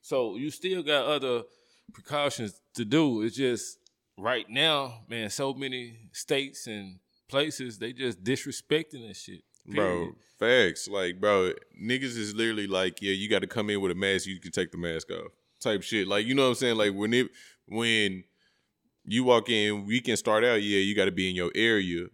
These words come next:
Speaker 2: But, nigga, after so long, you can, it's on some, you can take your mask off.
Speaker 1: Yeah. Bec-
Speaker 2: Like,
Speaker 1: Man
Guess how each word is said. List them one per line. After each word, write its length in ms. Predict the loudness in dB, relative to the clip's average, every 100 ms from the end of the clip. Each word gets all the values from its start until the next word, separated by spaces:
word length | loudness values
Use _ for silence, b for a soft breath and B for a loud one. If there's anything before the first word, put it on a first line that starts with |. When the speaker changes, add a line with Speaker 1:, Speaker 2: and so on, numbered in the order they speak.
| -6
Speaker 2:
But, 140 | -2
nigga, 220 | 0 0
after 160 | -2 -4
so 120 | -6
long, 320 | -4 -4 -4
you 100 | -6
can, 120 | -8 -4
it's 260 | -4 -4
on 320 | -4 -4 -6 -10
some, 420 | -10 -10 -10 -16 _ -16
you 80 |
can 100 | -12
take 140 | -4 -4
your 100 | -4
mask 300 | -8 -8 -8
off. 160 | -8 -10 _ _ _
Speaker 1:
Yeah. 380 | -2 0 2 0
Bec- 220 | -4 -10 -4
Speaker 2:
Like, 400 | 0 2 0 -2 _ _ _ _
Speaker 1:
Man 400 | -12 -8 -8 -10